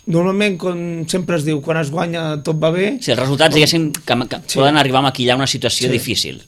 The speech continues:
Speaker 1: Sí, l'únic que no és fàcil. Eh, no és fàcil entrenar nens de cinc o sis anys, però tampoc és fàcil entrenar
Speaker 2: Què va?
Speaker 1: nens, entre cometes,
Speaker 2: Sí.
Speaker 1: de vint a trenta anys.
Speaker 2: Nens grans.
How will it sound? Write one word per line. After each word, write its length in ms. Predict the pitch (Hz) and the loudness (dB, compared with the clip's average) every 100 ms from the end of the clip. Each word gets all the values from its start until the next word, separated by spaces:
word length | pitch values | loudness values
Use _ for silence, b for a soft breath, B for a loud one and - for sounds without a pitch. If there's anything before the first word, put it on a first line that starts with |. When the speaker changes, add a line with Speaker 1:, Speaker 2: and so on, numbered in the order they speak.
| _ | _
Speaker 1:
Sí, 220 | - 139 120 B B B - | -8 -8 -8 B B B -2
l'únic 220 | 160 170 | 0 2
que 240 | 180 160 156 | 2 0 0
no 140 | 160 175 | -2 -2
és 80 | - | -2
fàcil. 320 | 113 - 120 120 120 | -6 -8 -12 -14 -12
Eh, 640 | 135 131 127 127 127 123 117 B - | -8 -6 -4 -4 -4 -6 -10 B -6
no 80 | 151 | -2
és 60 | |
fàcil 260 | - 160 151 | 0 0 -2
entrenar 440 | 151 139 139 147 | -4 -4 -4 -4
nens 320 | 147 147 143 135 | -4 -4 -4 -4
de 160 | 139 139 139 139 139 | -4 -2 -2 -4 -4
cinc 220 | - 151 | -4 -4
o 60 | 139 | -2
sis 160 | 143 | -2
anys, 300 | 170 208 208 B B B _ | -2 -2 -6 B B B _
però 120 | - 147 | -4 -2
tampoc 300 | 135 139 147 | -2 -2 -4
és 80 | - | -2
fàcil 340 | 156 156 156 160 | -4 -4 -6 -6
entrenar 500 | 139 147 147 147 - | -6 -6 -6 -6 -2
Speaker 2:
Què 100 | 113 | 2
va? 100 | 98 | 2
Speaker 1:
nens, 300 | 151 175 165 | 4 4 4
entre 200 | 160 151 | 2 2
cometes, 460 | 160 160 165 185 196 | 0 0 0 -2 -2
Speaker 2:
Sí. 120 | 117 | 2
Speaker 1:
de 120 | 156 | 2
vint 220 | 156 160 160 | 4 2 0
a 60 | |
trenta 280 | 156 139 139 | -2 -6 -6
anys. 120 | 92 | -6
Speaker 2:
Nens 220 | 101 107 | -4 -2
grans. 400 | 107 98 85 - | 0 -2 -2 -8